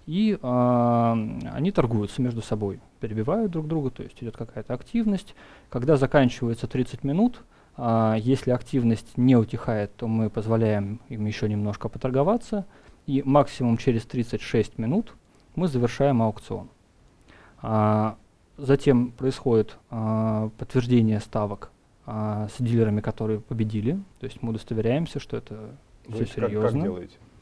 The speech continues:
Speaker 1: Мы это делаем, у нас есть просто, ну, т-, их телефон, мы
Speaker 2: Телефонный
Speaker 1: можем
Speaker 2: звонок,
Speaker 1: позвонить,
Speaker 2: да?
Speaker 1: да,
Speaker 2: Мгм.
Speaker 1: и, э, подтвердить, что это не шутка, все серьезно. И
Speaker 2: Мгм.
Speaker 1: после этого озвучиваем цену,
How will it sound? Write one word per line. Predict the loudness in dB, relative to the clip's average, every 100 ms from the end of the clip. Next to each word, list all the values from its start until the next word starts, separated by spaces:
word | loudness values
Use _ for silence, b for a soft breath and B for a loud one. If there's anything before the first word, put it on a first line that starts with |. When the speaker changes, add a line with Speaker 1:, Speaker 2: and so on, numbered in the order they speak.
| B B B B 2
Speaker 1:
Мы | 4
это | 4 4
делаем, | 6 6 6
у |
нас | 4 2
есть | -2 -2 -4 -10
просто, | -8 -6 -6 -6
ну, | -4 -4
т-, | -4 -8
их | -8
телефон, | -2 -2 0 -2
мы | 2
Speaker 2:
Телефонный | 2 2
Speaker 1:
можем | 2
Speaker 2:
звонок, | 4
Speaker 1:
позвонить, | 4 6 6 4 0
Speaker 2:
да? | -2
Speaker 1:
да, | 0 2
Speaker 2:
Мгм. |
Speaker 1:
и, | 2 4 4 4
э, | 4 2 -2
подтвердить, | -4 -4 -2 -2
что | -2 -8 -8
это | -10 -6
не | -6
шутка, | -4 -8 -8 -12
все | -8 -6
серьезно. | -4 -4 -4 -4 -4
И | -4
Speaker 2:
Мгм. | -4 B B B
Speaker 1:
после | -2 0 4 2
этого | 4 0 0 -4 _ _ _ _
озвучиваем | -2 0 0 0 0 0
цену, | 2 2 2